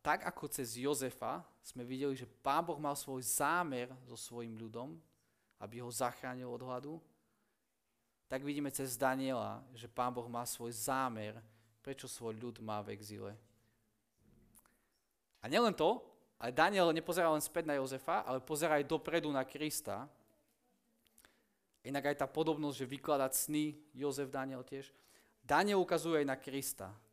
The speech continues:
odvlečený do exílu. Kristus nechal slávu a prišiel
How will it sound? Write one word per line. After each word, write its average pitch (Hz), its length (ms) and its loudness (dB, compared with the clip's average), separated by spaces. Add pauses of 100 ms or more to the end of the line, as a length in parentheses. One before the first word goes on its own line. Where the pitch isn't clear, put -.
(140)
odvlečený 170 680 2
do 143 240 -2
exílu. 117 480 -8 (1040)
Kristus 160 480 -2
nechal 160 360 0
slávu 151 520 4
a 120 40 -6
prišiel 113 520 -8